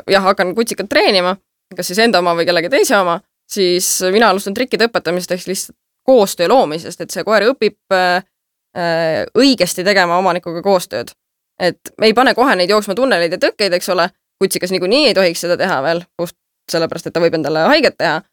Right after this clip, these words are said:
aga just see, et arendada mõtlemisvõimet ja koostööd, et ta õpib järjest raskemate ja raskemate trikkidega ise olukordi lahendama, pluss ta õpib kuulama käsklusi, on ju, nendele reageerima vastavalt nii, nagu me tahame, ja siis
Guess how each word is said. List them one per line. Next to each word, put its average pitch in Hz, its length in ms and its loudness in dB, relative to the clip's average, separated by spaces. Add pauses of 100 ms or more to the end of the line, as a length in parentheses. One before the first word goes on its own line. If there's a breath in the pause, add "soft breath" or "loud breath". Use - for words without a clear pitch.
(340)
aga 170 500 2
just 202 180 -2
see, 233 100 2
et 165 80 0
arendada 170 680 2
mõtlemisvõimet 185 720 0
ja 165 40 -2
koostööd, 185 560 -2 (180)
et 160 240 -10
ta 185 140 4
õpib 220 280 0
järjest 214 340 0
raskemate 175 560 -2
ja 175 140 0
raskemate 190 460 -2
trikkidega 175 760 0 (340)
ise 208 240 2
olukordi 190 440 2
lahendama, 185 540 0 (220)
pluss 277 300 0
ta 196 120 4
õpib 196 200 -2
kuulama 170 840 2
käsklusi, 214 540 0
on 190 200 2
ju, 185 80 0 (260)
nendele 190 320 2
reageerima 196 520 2
vastavalt 180 400 -2
nii, 190 140 -2
nagu 175 180 -2
me 170 120 -2
tahame, 165 420 -2 (280)
ja 175 140 2 (640)
siis - 480 -8